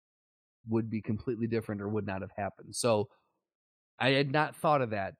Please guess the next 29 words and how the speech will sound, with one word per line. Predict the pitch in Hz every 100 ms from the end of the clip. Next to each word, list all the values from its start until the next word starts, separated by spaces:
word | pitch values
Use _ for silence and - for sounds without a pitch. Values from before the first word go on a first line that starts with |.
| -
uh, | 104 101 101
when | 98 120
I | 120
was, | 120
'cause | 156 175
I |
was, | 165
all | 170 202
I | 220
was | 208
thinking | 214 175
about | 151 131
was | 123
the | 117
financial | 135 117 117 -
returns. | 101 95 98 90
I'm | 113 120
like, | 113
"Oh | 151 147
my | 104
God, | 98 131 101 98
like, | 104
I | 127
could | 135 123
go | 123
back | 110 117 123 120
and | 120
I |
could, | 117 127